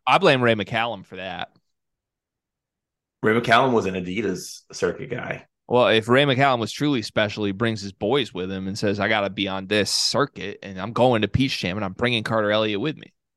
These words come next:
Speaker 1: That's not your
Speaker 2: He
Speaker 1: fault.
Speaker 2: said,
Speaker 1: That's his
Speaker 2: he
Speaker 1: fault.
Speaker 2: s-, he said, "I gotta go to the league. I can't worry about a six seven b-, bad attitude guy."
Speaker 1: <laughs> That's fair.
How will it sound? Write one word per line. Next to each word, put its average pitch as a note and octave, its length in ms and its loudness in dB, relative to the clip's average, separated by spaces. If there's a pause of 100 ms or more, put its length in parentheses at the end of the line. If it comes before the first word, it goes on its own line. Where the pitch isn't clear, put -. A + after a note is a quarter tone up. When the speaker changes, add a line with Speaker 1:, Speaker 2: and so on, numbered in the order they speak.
(140)
Speaker 1:
That's - 160 -2
not A#2+ 140 0
your C#3+ 140 4
Speaker 2:
He - 180 -4
Speaker 1:
fault. - 180 4
Speaker 2:
said, - 80 -4
Speaker 1:
That's B2 180 0
his F3+ 200 2
Speaker 2:
he A#2+ 140 0
Speaker 1:
fault. D2 120 0
Speaker 2:
s-, - 200 -10 (360)
he - 80 -6
said, A#2 180 2
"I F2 60 2
gotta F#2 180 4
go F2+ 120 2
to F2+ 80 0
the E2+ 80 -4
league. F2 220 0
I F2 80 0
can't F2+ 280 -4
worry F2+ 180 0
about F2 220 -2
a - 40 -10
six - 360 -4
seven F2+ 640 -2 (460)
b-, - 280 -4
bad F#2 240 2
attitude E2+ 480 -2
guy." C#2+ 400 -4 (220)
Speaker 1:
<laughs> - 180 -8
That's C3 360 -2
fair. - 320 -14